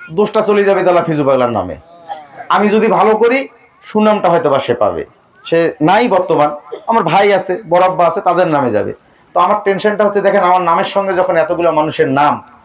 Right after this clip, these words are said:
আমি তখন খারাপটা করতে পারবো কিভাবে? এটা কি আমার দ্বারা সম্ভব?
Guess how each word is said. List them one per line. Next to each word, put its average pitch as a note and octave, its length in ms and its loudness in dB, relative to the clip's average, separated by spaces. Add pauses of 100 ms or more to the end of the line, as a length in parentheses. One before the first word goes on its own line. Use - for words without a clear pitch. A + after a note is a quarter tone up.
(240)
আমি G#3 180 -2
তখন G3 200 0
খারাপটা E3+ 380 -2
করতে F3 320 -4
পারবো D3 280 0
কিভাবে? F#2+ 420 -4 (640)
এটা G3 140 2
কি F#3 100 2
আমার F3+ 180 4
দ্বারা - 180 2
সম্ভব? D3+ 480 2